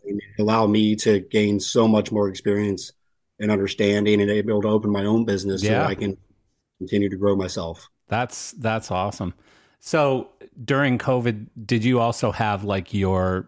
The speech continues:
Speaker 2: your, um, stack of, of hirees, the people that would work for you, were they coming to you going, "Please help me, you know, I need a gig, I need a gig"? Like
Speaker 1: There,
Speaker 2: that?
Speaker 1: there, there were. I mean, yeah, there were people that were,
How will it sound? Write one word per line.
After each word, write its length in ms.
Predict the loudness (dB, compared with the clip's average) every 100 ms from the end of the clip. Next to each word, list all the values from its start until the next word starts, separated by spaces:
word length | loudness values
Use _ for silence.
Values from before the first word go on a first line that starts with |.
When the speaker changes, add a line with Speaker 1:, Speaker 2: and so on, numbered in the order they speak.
| -10
Speaker 2:
your, 500 | -6 -4 -2 -4 -6
um, 500 | -6 -4 -4 -4 -4 -6
stack 500 | -4 -2 -2 -2 -2
of, 380 | -2 -4 -14 -10
of 420 | -6 -6 -10 -14
hirees, 800 | -14 -8 -4 -2 -2 0 -2 -2
the 80 | -6
people 320 | -4 -2 -2
that 260 | -2 -2 -2
would 220 | -2 0
work 280 | 0 -2 -4
for 280 | -4 -2 -2
you, 200 | -2 -2
were 140 | 0
they 160 | 0 -2
coming 320 | -2 0 -2
to 140 | -2
you 80 | -4
going, 260 | -2 -2 -2
"Please 460 | -4 -4 -6 -4
help 280 | -2 -2 -2
me, 140 | -4
you 220 | -2 -2 -2
know, 180 | 0
I 80 | 0
need 220 | 0 0
a 40 | -2
gig, 320 | -2 -4 -4
I 100 | -6
need 200 | -6 -6
a 60 | -6
gig"? 420 | -4 -2 -2 -6 -20 -20 _ _ _ _
Like 140 | 0 8
Speaker 1:
There, 140 | 8
Speaker 2:
that? 80 | 10
Speaker 1:
there, 180 | 10 10
there 140 | 8 6
were. 400 | 8 8 6 6
I 100 | 4
mean, 180 | 6 8
yeah, 220 | 8 8
there 120 | 6 4
were 120 | 4
people 300 | 2 4 4
that 120 | 4
were, 460 | 0 -2 -2 -6